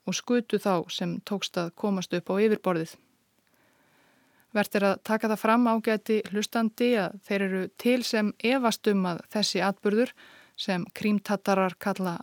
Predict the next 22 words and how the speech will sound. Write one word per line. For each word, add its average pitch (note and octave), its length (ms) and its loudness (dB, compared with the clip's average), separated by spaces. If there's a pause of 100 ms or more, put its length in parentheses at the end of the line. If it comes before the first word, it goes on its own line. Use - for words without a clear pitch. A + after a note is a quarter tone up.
(120)
harmleikinn G#3 800 2
á E3+ 160 -2 (100)
Arabat, A3 460 2 (560)
hafi B3 160 4
átt B3 240 4
sér A#3+ 240 4
stað C4 320 4
í A#3+ 80 6
raun A#3 240 4
og A#3+ 80 4
veru. F#3 220 4 (500)
Það F#3+ 140 0
hafa G3+ 180 6
víst G3 240 0
engin G3 320 0
óyggjandi G#3 960 2
sönnunargögn A3 800 0
fundist A3 640 0
um E3+ 160 -2
þennan F#3+ 400 2
hluta G3+ 320 0
sögunar, A3 480 4